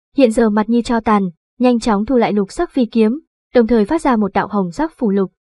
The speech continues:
hai tay vung lên thi triển một đạo pháp quyết. Hồng sắc phù lục kích phát xong, hình thành một bức hỏa tường, pháp quyết của y thi triển ra cũng hình thành một màng sáng trong suốt như bong bóng, có hiệu quả như da phệ tâm trùng trưởng lão, băng chùy va vào đều bị bắn ra.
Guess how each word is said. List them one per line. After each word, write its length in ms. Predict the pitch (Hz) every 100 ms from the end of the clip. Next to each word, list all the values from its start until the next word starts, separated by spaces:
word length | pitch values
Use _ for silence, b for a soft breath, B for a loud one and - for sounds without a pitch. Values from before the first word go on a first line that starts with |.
| -
hai 180 | 277 269
tay 140 | 240
vung 180 | 240 226
lên 160 | 220
thi 140 | 208 226
triển 180 | 220 185
một 80 |
đạo 160 | 185 185
pháp 180 | 269 311
quyết. 180 | 262 320 _ _ _ _
Hồng 220 | - 220 190
sắc 200 | 339 -
phù 180 | 254
lục 180 | 185 185
kích 200 | 320 320
phát 160 | 330 320
xong, 320 | - 240 220 - _
hình 140 | 254 208
thành 200 | 214 190
một 120 | 185
bức 100 | 320
hỏa 160 | 254
tường, 300 | - 196 180 160 _ _
pháp 180 | 311 320
quyết 180 | 370 381
của 80 | 233
y 180 | 202 226
thi 180 | 240 220
triển 200 | 214 175
ra 260 | 220 214
cũng 160 | 214 247
hình 160 | 277
thành 220 | 208 202 190
một 120 | 185
màng 160 | 185
sáng 300 | 175 196 190
trong 160 | 247 233
suốt 240 | - 339
như 80 | 269
bong 200 | 220 202
bóng, 260 | 196 190 302 - _ -
có 80 | 262
hiệu 140 | 302
quả 200 | - 185
như 160 | 196 220
da 140 | 220
phệ 200 | 220 -
tâm 200 | 226 214
trùng 200 | 208 202
trưởng 260 | 170 202 180
lão, 220 | 185 277 - _ 214
băng 220 | 226 220
chùy 160 | 240
va 200 | 190 214
vào 200 | 214 196
đều 140 | 180 180
bị 140 | 190
bắn 160 | 190 190
ra. 280 | 247 220